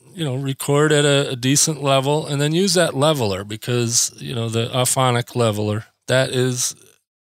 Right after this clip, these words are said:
a great tool. There also is a, a tool called Levelator, which hasn't really been maintained, but it is still available. I'll have a link in the show notes to that. That's a free desktop version of that, but you have to have it in wave.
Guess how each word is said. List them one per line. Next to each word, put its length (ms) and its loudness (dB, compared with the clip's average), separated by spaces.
a 100 -4
great 340 0
tool. 340 0
There 120 0
also 280 2
is 180 2
a, 240 2
a 100 0
tool 360 -2
called 560 0
Levelator, 800 2
which 420 -4
hasn't 360 -2
really 220 0
been 240 0
maintained, 760 0
but 220 0
it 160 -4
is 160 0
still 300 0
available. 540 0
I'll 160 0
have 160 -4
a 40 -2
link 320 -2
in 80 -2
the 100 -2
show 240 0
notes 340 -2
to 120 -4
that. 340 2
That's 240 -2
a 80 -4
free 520 -2
desktop 600 0
version 380 2
of 100 2
that, 200 2
but 160 -4
you 60 2
have 220 2
to 100 0
have 160 0
it 60 -4
in 160 -2
wave. 440 -2